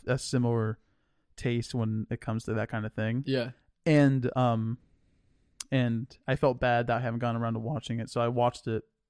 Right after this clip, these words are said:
Speaker 1: and made him happy.
Speaker 2: <laughs>
Speaker 1: I probably should have watched it with him. It was quarantine though, so I couldn't have,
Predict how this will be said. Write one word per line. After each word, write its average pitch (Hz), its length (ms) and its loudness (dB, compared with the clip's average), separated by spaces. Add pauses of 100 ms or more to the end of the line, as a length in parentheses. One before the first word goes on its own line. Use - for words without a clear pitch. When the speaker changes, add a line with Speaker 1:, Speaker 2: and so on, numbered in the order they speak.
Speaker 1:
and 120 420 -2 (680)
made 117 160 2
him 113 80 0
happy. 127 360 -2 (140)
Speaker 2:
<laughs> - 140 -16
Speaker 1:
I - 640 2
probably 196 200 6
should 139 120 -2
have 123 100 0
watched 113 220 -2
it 107 80 -6
with 117 200 -4
him. - 100 -12
It 170 80 6
was 180 120 8
quarantine 117 460 -6
though, 104 100 -6
so 107 140 -8
I 107 40 -6
couldn't 110 220 -8
have, 104 140 -10